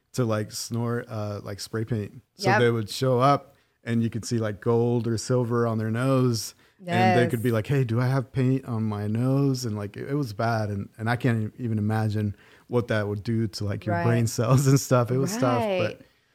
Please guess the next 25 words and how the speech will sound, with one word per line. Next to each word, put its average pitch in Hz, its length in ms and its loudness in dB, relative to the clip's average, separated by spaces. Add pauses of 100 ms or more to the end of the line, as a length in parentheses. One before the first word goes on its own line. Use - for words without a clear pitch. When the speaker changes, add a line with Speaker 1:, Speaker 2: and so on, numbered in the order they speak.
(120)
Speaker 1:
I 131 80 2
don't 170 80 4
Speaker 2:
It 180 60 6
Speaker 1:
know, 160 40 6
for 143 140 4
whatever 139 280 6
reason, 135 300 4
like, 113 220 -2
that 120 160 -2
was 113 180 -4
popular 117 540 -4
back 107 240 -4
in 98 80 -6
the 101 40 -4
day. 101 380 -2
Like, 101 160 -6
Speaker 2:
Yep, 226 340 -2 (120)
that 214 160 -4
happened 226 380 -4
Speaker 1:
yeah. - 20 -4
Speaker 2:
when 202 120 -4
I 196 100 -4
was 190 160 -6
there 190 180 -2
too. 196 480 -4